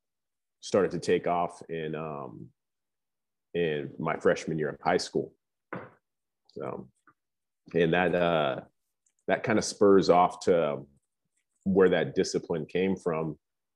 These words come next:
because, you know, nothing, nothing comes to you in a day, you know, it takes a lot of work.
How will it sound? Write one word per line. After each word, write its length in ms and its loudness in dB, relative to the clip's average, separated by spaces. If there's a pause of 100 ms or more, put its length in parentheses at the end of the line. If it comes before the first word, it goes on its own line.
(220)
because, 720 -2 (240)
you 120 -4
know, 340 -4 (100)
nothing, 640 0 (540)
nothing 800 0
comes 260 -6
to 100 -6
you 120 -2
in 80 -6
a 40 -6
day, 460 -2 (320)
you 100 -10
know, 300 -10 (240)
it 100 -18
takes 220 -4
a 40 -6
lot 140 -4
of 80 -8
work. 340 -10